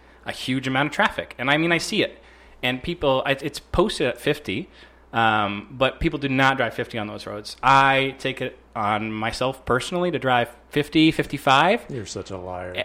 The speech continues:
Speaker 1: I do. No, I do on purpose. But I get passed on a daily basis because people aren't patient enough on those really straight, long runs. They say, "Oh, man, screw you. I'm gonna go around you and, and pass you."
Speaker 2: As a guy who rides a motorcycle, I will tell you that never happens.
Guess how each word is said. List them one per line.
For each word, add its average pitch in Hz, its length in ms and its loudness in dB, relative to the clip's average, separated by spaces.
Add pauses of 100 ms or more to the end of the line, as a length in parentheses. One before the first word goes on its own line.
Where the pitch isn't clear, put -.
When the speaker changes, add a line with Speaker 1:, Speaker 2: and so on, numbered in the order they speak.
(120)
Speaker 1:
I 156 140 2
do. 254 280 10
No, 190 220 10
I 190 80 10
do 190 380 8
on 143 220 6
purpose. 160 480 4
But - 240 2
I 196 100 4
get 254 180 2
passed 196 380 4
on 170 100 4
a 156 40 2
daily 160 420 2
basis 131 520 0
because 139 360 -2
people 151 280 -4
aren't 147 180 4
patient 156 320 -4
enough 120 280 -6
on 117 180 -4
those 123 240 -4 (340)
really 135 240 2
straight, 143 460 -4
long 143 420 4
runs. 160 400 2 (300)
They - 60 -18
say, 175 140 -6
"Oh, 190 140 0
man, 190 240 -4
screw - 300 -4
you. 196 160 -2
I'm 110 80 -4
gonna 110 120 -4
go 120 100 -4
around 135 280 -4
you 87 80 -12
and, 92 180 -12
and 98 220 -10
pass 135 260 -6
you." 85 120 -18 (240)
Speaker 2:
As 131 140 -6
a 131 40 -6
guy 135 180 -2
who 131 60 0
rides 117 260 -2
a 104 40 -10
motorcycle, 101 520 -8
I 98 60 -6
will 95 100 -8
tell 98 140 -8
you 95 60 -8
that 95 160 -12
never 95 240 -10
happens. 90 320 2